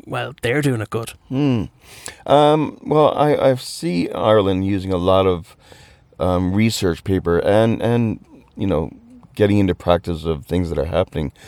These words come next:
Speaker 2: from the likes of Canada and Australia. Um, like re-, uh, reach out dot com, they said that was sort of an Australian initiative. Um, Safe Talk,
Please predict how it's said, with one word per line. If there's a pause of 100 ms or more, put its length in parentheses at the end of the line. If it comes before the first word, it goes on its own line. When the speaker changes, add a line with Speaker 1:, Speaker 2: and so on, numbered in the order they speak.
(140)
Speaker 2:
from
the
likes
of
Canada
and
Australia. (560)
Um,
like
re-,
uh, (180)
reach
out
dot
com, (420)
they
said (140)
that
was
sort
of
an
Australian
initiative. (380)
Um,
Safe
Talk,